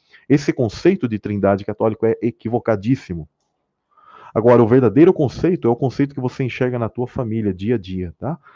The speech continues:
Você tem um pai, uma mãe e nascem filhos. Isso aqui é uma sombra das regiões celestes. Entendam isso de uma, de uma maneira muito simples, muito clara, que você vivencia isso dia a dia.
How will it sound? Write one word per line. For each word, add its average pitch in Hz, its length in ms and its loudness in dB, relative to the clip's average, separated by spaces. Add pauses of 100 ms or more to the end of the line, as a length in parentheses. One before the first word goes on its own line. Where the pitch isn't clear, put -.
(160)
Você 104 280 -2
tem 95 160 -2
um 92 100 -4
pai, 190 420 0 (100)
uma 139 180 0
mãe 120 300 -2
e 110 40 -4
nascem 113 320 -4
filhos. - 580 -10 (680)
Isso - 100 -6
aqui 113 140 -4
é 123 40 0
uma 120 120 2
sombra 147 500 0
das 117 160 0
regiões 101 400 -4
celestes. - 720 -8 (580)
Entendam 117 560 -2
isso 101 240 -6
de 98 60 -10
uma, 98 160 -2 (340)
de 98 60 -8
uma 101 80 0
maneira 101 300 2
muito 139 260 0
simples, - 640 -12 (320)
muito 143 260 2
clara, 107 560 2
que - 80 -16
você 107 300 0
vivencia 151 680 0
isso 117 240 -2
dia 110 220 -4
a - 20 -4
dia. 98 300 -10